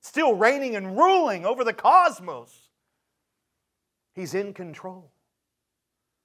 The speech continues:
And the best that we can do here, Job had a hope,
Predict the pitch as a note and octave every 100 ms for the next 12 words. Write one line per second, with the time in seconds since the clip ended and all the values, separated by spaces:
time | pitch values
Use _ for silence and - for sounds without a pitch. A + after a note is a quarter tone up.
0 | _ _ _ _ C#3 C#3+ - E3 G#3+ -
1 | E3+ E3+ F3 D3 C3+ D#3 E3+ A#2 G2+ G2
2 | _ _ _ A#2 A2 D#3+ G#3+ D#3+ F#3 D3+
3 | B2+ - G#3+ D#3 -